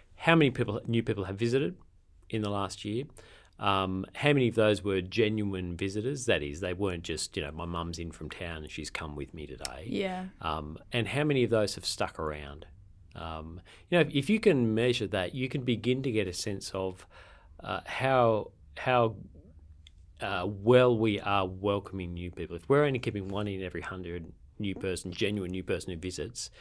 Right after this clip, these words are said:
Speaker 1: it's probably a good indication there's problems with the system.
Speaker 2: Mm.
Speaker 1: Um, so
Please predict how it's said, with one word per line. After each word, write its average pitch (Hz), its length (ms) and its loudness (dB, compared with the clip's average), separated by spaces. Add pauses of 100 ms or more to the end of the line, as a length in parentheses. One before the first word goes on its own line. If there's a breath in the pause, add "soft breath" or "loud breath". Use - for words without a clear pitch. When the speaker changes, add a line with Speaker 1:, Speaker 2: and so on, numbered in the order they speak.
(580 soft breath)
Speaker 1:
it's - 120 -12
probably 95 320 -2
a - 20 -8
good 78 180 -6
indication 82 460 -6
there's 78 80 -10
problems 78 360 -10
with 76 120 -8
the 76 80 -12
system. 85 480 -8 (100)
Speaker 2:
Mm. 202 400 2
Speaker 1:
Um, 80 380 -12
so 117 200 0